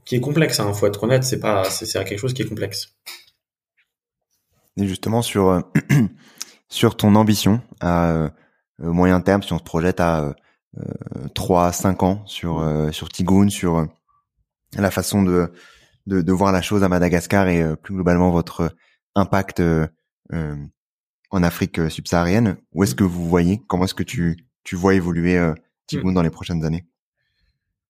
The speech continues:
Speaker 1: Hum, moi, ce qui est intéress-, imp-, important à dire, c'est que, bah, la première chose, c'est que moi, j'ai, j'ai vraiment créé une entreprise sociale pour résoudre un problème.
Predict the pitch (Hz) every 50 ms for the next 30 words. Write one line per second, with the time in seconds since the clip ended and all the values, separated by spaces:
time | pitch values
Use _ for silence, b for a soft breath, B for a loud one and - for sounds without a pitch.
0 | _ _ - 123 117 113 113 113 113 113 113 113 120 127 135 131 131 135 123 123
1 | 123 - 127 123 127 131 123 127 127 - 117 117 110 - 120 117 113 - - -
2 | - 143 135 117 110 117 131 151 156 - - 117 110 110 - 107 104 104 104 104
3 | 107 104 101 104 101 104 - - - - _ _ _ _ _ _ _ _ _ _
4 | _ _ _ _ _ _ _ _ _ - 107 113 113 - 127 135 135 131 175 175
5 | 165 165 - - - 113 127 131 127 104 101 101 98 98 104 101 107 117 123 127
6 | - - - 123 117 117 117 110 104 98 98 - - - - 110 107 - 104 -
7 | - 143 147 143 - - 107 104 117 113 127 123 110 107 - - 113 104 92 92
8 | 90 92